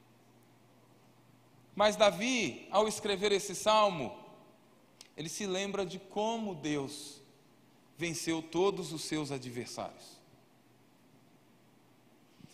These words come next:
E em segunda Samuel, no segundo livro do profeta Samuel, capítulo vinte e dois,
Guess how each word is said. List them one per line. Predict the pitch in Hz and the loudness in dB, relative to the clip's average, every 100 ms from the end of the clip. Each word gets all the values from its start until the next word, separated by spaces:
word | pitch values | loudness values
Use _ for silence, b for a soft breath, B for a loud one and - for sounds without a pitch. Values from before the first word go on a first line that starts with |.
| B B - | B B -6
E | 294 | -2
em | 285 | -2
segunda | - 214 226 208 | -2 -2 0 -2
Samuel, | 202 165 156 190 160 113 - - - | -2 -2 2 4 4 -2 -12 -16 -12
no | 156 | -6
segundo | 170 156 190 143 | -4 -2 -2 0
livro | 180 147 110 | 0 -2 -6
do | 117 | -6
profeta | 135 123 135 135 | -6 -6 -6 -6
Samuel, | - 117 123 151 120 - - | -6 -4 0 0 0 -6 -10
capítulo | - 196 170 151 | -8 -6 -6 -6
vinte | 147 135 | -6 -6
e | |
dois, | 120 175 170 - | -2 -2 -2 -6